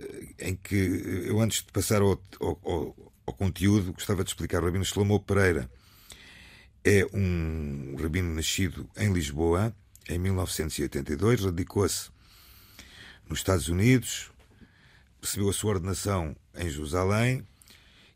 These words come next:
e tem um vastíssimo trabalho, trabalhos publicados no, do seu doutoramento em Economia na Universidade de Stanford, sob o nome de Alfredo Marvão Pereira. Eh, este livro, eh, o que é que ele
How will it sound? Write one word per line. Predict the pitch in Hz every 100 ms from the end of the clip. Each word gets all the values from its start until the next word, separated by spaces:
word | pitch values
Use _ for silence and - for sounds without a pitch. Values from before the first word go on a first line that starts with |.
| -
e | 143 156 - _ _ _ _
tem | - 143
um | 127
vastíssimo | 98 117 - 170 170 - 117 92 - _ _ -
trabalho, | 113 104 110 98 69 -
trabalhos | 101 101 113 -
publicados | - 95 98 98 87 62
no, | - 87 -
do | - 85
seu | 123
doutoramento | 110 104 98 104 98
em | 98
Economia | 101 98 98
na | 92
Universidade | 95 - 104
de | 95
Stanford, | - 117 - 113 107 - - - - _ _ - _
sob | - - 117
o | 107
nome | 120 127
de | 101
Alfredo | 113 - 131 120
Marvão | 107 107 92 117
Pereira. | - 101 82 62 57 _ _ _ _ _ _ _ _ - _ - - - - - - _
Eh, | - 92
este | 151 139 - 123
livro, | 101 82 58 52 _ _ - - - - _ -
eh, | 85 92
o | 90
que | 95
é | 127
que | -
ele | 110